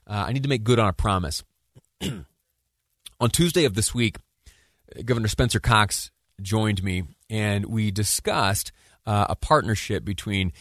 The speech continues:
his office, uh, our station,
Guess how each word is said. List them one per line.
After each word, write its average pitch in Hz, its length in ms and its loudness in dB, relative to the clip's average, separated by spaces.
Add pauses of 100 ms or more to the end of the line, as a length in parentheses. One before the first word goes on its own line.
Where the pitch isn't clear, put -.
(140)
his 151 260 2
office, 131 560 2
uh, 82 220 0
our 123 440 2
station, 123 800 -2